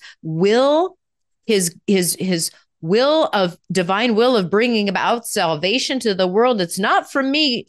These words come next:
John. It's because I'm gonna show people the Messiah. I'm gonna lead them there. And through baptism, how come you're baptizing? Well, I'm leading people one step closer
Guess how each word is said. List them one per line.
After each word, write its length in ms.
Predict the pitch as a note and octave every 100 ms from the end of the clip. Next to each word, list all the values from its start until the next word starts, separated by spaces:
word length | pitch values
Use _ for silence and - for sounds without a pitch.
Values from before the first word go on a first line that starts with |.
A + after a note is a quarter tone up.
| _
John. 580 | - C#4 G4+ A3 A#3 D#4+ - _ _ - -
It's 200 | B3 -
because 320 | C4+ B3+ A3+ -
I'm 320 | A3+ D4 G4+ F4
gonna 320 | D4 A#3+ A3 -
show 460 | - - E4 G4+
people 720 | G4+ A3 E3 - D#3 A3+ C4+ _ _ _
the 100 | B3
Messiah. 760 | C4 C4 - D4 F#4 F#4+ F3+ - -
I'm 180 | B3 B3+
gonna 200 | C4+ B3+
lead 360 | A3+ B3 E4+ G4+
them 160 | A#3+
there. 280 | F#3+ F#3+ A3 - -
And 180 | A3 A3
through 340 | A3 A#3+ E4 E4
baptism, 880 | D#4+ F#4+ F4 B3+ G3 G3+ A#3+ E4 _ _ _ _ _ _ _ _ _ -
how 440 | A3 G#3 B3+ G#4
come 160 | A#4 G#4
you're 100 | G4+
baptizing? 760 | F#4 G#4+ G#4 E4 A3 F#3 E3+ - -
Well, 180 | C4 C4+
I'm 220 | C4 D#4 D#4
leading 460 | C4+ D4+ F4+ G4
people 360 | - D#4+ C#4+ B3+
one 220 | C4+ E4+
step 340 | - D4+ C#4
closer 680 | - D#4 E4 G4 - A#3+ B3